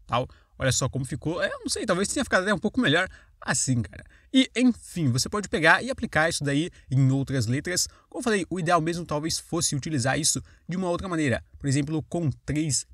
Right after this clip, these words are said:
palavras ao invés de apenas duas. Depois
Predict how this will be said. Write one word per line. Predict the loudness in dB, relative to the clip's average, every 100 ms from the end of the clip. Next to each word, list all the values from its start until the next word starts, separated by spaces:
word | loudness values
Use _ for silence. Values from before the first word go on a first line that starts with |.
| -8
palavras | -2 0 2 2 2 2 -2
ao | 0
invés | 0 2 0
de | -2
apenas | -4 -2 0 -2
duas. | -6 -6 -6 -6 -20 -16
Depois | 2 4 4